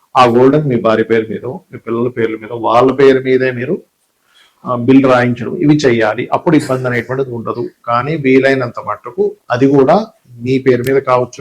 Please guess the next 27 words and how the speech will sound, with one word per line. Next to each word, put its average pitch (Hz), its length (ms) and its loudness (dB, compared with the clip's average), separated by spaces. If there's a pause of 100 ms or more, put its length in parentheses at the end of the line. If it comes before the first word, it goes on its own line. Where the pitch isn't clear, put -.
మీ 120 120 -8
పిల్ల-, - 460 -12
మీ 107 80 -16 (100)
జీవిత 110 180 -10
భాగస్వామి 117 520 -8
పేరు 113 140 -10
మీద 90 100 -18 (100)
కావచ్చు, 60 300 -8 (520)
మీ 131 120 2
పిల్లల 151 360 6
పేర్ల 147 320 4
మీద 127 140 -2
కావచ్చు, 123 520 -6 (1500)
ఏం 135 160 6
చేయాలి 117 340 0 (100)
అంటే 120 200 -12 (360)
very 127 260 -2
clearly 123 560 -4
వాళ్ళకు 135 380 4
కూడా 139 160 0
సరైన 123 440 -4
దశలు 117 220 -10
నడుస్తున్నాయో 113 440 -18
లేదో 143 220 -14
చెక్ - 160 -20
చేసుకోవాలి. - 440 -14 (360)
ఇన్వెస్ట్‌మెంట్స్ 139 540 -2